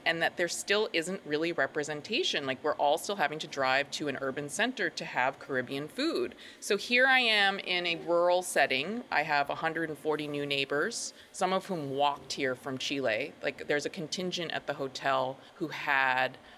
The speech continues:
work permits and lived in Chile for nine years, and suddenly the government was like, "Bye."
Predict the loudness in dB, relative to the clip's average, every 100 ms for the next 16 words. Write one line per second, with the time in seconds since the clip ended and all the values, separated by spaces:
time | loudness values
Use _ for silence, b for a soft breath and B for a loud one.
0 | B 2 2 -2 -6 -4 -4 -6 -8 -4
1 | -2 -4 -6 -6 0 0 0 -4 -4 -2
2 | -4 -6 -8 -6 -6 -2 0 0 -2 -4
3 | -4 -4 -6 -8 -6 -4 -4 0 2 2
4 | 2 2